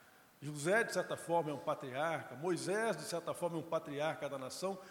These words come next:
mas aqui eu me refiro aos três principais. Eles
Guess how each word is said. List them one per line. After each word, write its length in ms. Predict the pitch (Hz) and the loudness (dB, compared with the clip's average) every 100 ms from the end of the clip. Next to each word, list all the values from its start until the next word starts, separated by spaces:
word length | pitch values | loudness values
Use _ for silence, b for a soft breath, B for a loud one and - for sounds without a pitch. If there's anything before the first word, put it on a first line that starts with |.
| B - | B -2
mas 140 | 226 | 0
aqui 160 | 226 262 | 0 2
eu 60 | |
me 120 | 285 | 4
refiro 320 | 254 - 254 247 | 4 2 2 2
aos 160 | - | 2
três 240 | 240 247 - | 2 0 0
principais. 720 | 185 143 - 123 110 - - - - B B B B - | -4 -6 -8 -10 -10 -18 -20 -20 -20 B B B B 2
Eles 500 | 254 277 269 - | 4 4 2 0